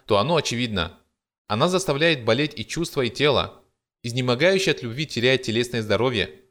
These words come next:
Он худеет, слабеет, становясь угрюмым и несчастным, а иногда и перестаёт вставать с постели. Он не способен работать и приносить пользу кому бы то ни было. К Ибн Аббасу, который в это время находился на Арафате,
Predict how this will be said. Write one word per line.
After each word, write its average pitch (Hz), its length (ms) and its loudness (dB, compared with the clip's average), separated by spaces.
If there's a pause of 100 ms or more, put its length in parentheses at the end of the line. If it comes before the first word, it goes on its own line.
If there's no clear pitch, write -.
(220)
Он 139 140 -4
худеет, 139 540 0
слабеет, 110 600 0 (180)
становясь 120 480 2
угрюмым 143 460 -2
и 131 60 -6
несчастным, 120 600 0 (280)
а 113 100 2
иногда 131 280 4
и 190 60 4
перестаёт 139 440 0
вставать 117 280 2
с - 20 -16
постели. - 680 -2 (420)
Он 113 140 0
не 131 60 -6
способен 131 420 2
работать 127 500 0
и - 60 -12
приносить 120 460 -6
пользу 151 260 -2
кому 135 240 -4
бы 131 100 -6
то 135 100 -2
ни 147 140 -4
было. 104 400 -4 (1000)
К - 100 -12
Ибн 117 220 0
Аббасу, 120 460 2
который 143 320 0
в 120 60 0
это 143 180 2
время 120 280 0
находился 113 440 -2
на 98 140 2
Арафате, 139 520 2